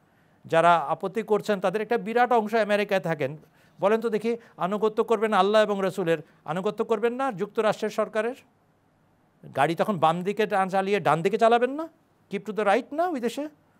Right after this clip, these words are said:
"না, বাংলাদেশে আমরা বাম দিকে চালিয়েছি, অতএব আমরা বাম দিকেই চালাবো", এটাই বলবেন তখন? না, যে কি রাষ্ট্রের যে আইন, সেটা মানতে হবে আপনাকে।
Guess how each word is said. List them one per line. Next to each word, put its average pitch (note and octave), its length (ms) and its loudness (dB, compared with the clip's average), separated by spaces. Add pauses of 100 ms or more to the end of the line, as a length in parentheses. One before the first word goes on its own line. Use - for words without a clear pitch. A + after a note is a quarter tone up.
(260)
"না, F3 240 6
বাংলাদেশে F#3+ 460 4
আমরা G3 160 0
বাম F3 220 4
দিকে G3+ 200 0
চালিয়েছি, F#3+ 520 -2 (240)
অতএব E3+ 220 -4
আমরা E3+ 220 2
বাম D#3+ 220 2
দিকেই F#3 220 0
চালাবো", C#3 400 0 (400)
এটাই C#3+ 180 -2
বলবেন B3 280 4
তখন? D#3+ 300 -2
না, E3+ 300 6
যে E3+ 200 0
কি F#3+ 120 -4
রাষ্ট্রের F3 400 0
যে F3+ 120 0
আইন, G#3 320 2 (220)
সেটা C4+ 120 2
মানতে D#4+ 360 6
হবে D3+ 200 4
আপনাকে। F#2+ 340 -4